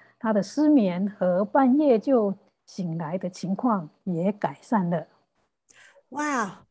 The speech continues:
Speaker 2: 没想到人的小习惯会给自己造成那么大的压力，那真的是很可怕。那以后我也要多多留意日常的小习惯与跟自-，自己跟自己说的话，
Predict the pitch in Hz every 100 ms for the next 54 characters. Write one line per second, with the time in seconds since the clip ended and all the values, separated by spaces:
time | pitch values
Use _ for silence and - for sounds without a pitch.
0 | _ _ _ 240 277 277 226 226 311 277
1 | 208 202 220 214 208 175 - 170 - 262
2 | 247 269 262 160 - 240 208 165 240 233
3 | 226 196 220 269 202 240 220 175 180 175
4 | 220 202 - - 320 - 302 269 240 285
5 | 226 190 170 - 233 - - _ _ _
6 | 247 262 185 196 302 254 233 208 196 262
7 | 233 233 226 226 208 190 240 254 269 262
8 | 214 180 170 165 151 - _ _ - 165
9 | 156 - 175 269 240 160 - _ _ 180
10 | 170 165 _ 247 269 269 330 - - 339
11 | 214 170 233 254 311 269 170 220 220 190
12 | 190 262 -